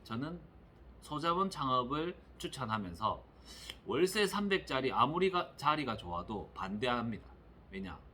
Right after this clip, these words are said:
뭐, 이것저것 차포 떼고 나면 남는 부분과 내 몸이 축난다. 죽을 수도 있다. <laughs> 내가 자꾸 <laughs> 그 얘기하죠.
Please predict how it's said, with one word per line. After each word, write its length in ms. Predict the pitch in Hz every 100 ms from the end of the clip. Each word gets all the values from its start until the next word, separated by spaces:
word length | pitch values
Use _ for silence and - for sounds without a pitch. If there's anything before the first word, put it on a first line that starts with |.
| - -
뭐, 140 | 190
이것저것 440 | 190 202 202 196 196
차포 440 | - 180 196 185
떼고 240 | 165 170 160
나면 360 | 135 139 123
남는 360 | 110 104 143 160
부분과 540 | 175 113 92 98 90 - - - -
내 140 | 98
몸이 300 | 113 156 196
축난다. 580 | - 156 156 151 98 71 - - - - - - - -
죽을 280 | 196 196 165
수도 220 | 107 113
있다. 340 | 110 - 101 -
<laughs> 40 |
내가 180 | 113 104
자꾸 400 | - 104 - 123 - -
<laughs> 180 | - -
그 100 | 131
얘기하죠. 400 | 139 113 107